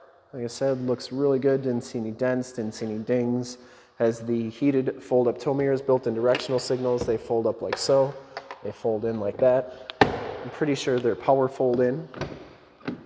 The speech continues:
Inside, the South Fork Edition gives you the tan and brown leather interior.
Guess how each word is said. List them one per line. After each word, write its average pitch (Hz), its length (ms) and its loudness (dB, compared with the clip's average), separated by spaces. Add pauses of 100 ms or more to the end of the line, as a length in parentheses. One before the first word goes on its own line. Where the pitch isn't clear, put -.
(1160)
Inside, 151 720 4
the 127 140 0
South 151 480 2 (460)
Fork 156 600 2 (120)
Edition 127 600 2 (600)
gives 127 280 2
you 135 160 6
the 123 380 0 (560)
tan 156 600 -2 (340)
and 117 180 -2
brown 131 560 2 (560)
leather 123 340 2
interior. 151 680 0